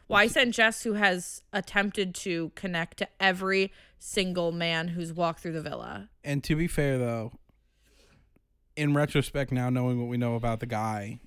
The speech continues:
Speaker 1: Yeah.
Speaker 2: Maddie and Stella would not be stoked on him.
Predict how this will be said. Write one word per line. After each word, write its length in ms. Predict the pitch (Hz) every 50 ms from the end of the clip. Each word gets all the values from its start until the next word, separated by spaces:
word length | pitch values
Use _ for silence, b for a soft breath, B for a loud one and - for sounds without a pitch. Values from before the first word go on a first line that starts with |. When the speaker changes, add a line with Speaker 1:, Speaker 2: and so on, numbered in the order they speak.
| - -
Speaker 1:
Yeah. 260 | 208 196 185 175 175 190
Speaker 2:
Maddie 560 | 135 143 139 135 135 135 131 123 123 127 -
and 280 | - - 120 117 110 110
Stella 300 | - - 120 113 110 107
would 140 | 110 107 104
not 280 | 107 107 107 98 -
be 320 | - 104 101 104 98 - - - - - _ _ _ _ _ _ _ _ _ _ _ _ -
stoked 380 | - - - 110 110 110 110
on 140 | - - -
him. 160 | - - -